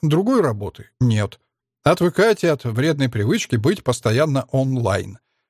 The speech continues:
А чтобы совсем доходчиво, купил комплексы электронного подавления, частью годные, частью списанные. Починил, запустил. Пущай снимают серую муть». Правда, пришлось экранировать, э, всю рабочую технику.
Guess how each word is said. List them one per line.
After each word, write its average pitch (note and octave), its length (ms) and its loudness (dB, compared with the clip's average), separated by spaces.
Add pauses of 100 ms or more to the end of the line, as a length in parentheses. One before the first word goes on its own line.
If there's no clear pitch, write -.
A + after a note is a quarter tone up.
(220)
А C3 140 2
чтобы C#3 260 0
совсем D3+ 400 -2
доходчиво, F#2+ 580 -6
купил G3+ 460 0
комплексы F#3+ 600 0
электронного E3 540 0
подавления, C3+ 720 0
частью D#3 500 -2
годные, E3+ 580 0
частью G#3+ 400 -2
списанные. A2+ 800 -2 (300)
Починил, G#2 640 -2
запустил. G#2+ 720 -6 (280)
Пущай F3 420 2
снимают E3+ 560 0
серую D3 500 -2
муть». G#2+ 440 -4 (920)
Правда, C#3+ 300 2
пришлось D3 520 -2
экранировать, C3+ 720 -2
э, G2+ 180 -4
всю D#3+ 240 -2
рабочую B2+ 440 -2
технику. G#2 600 -8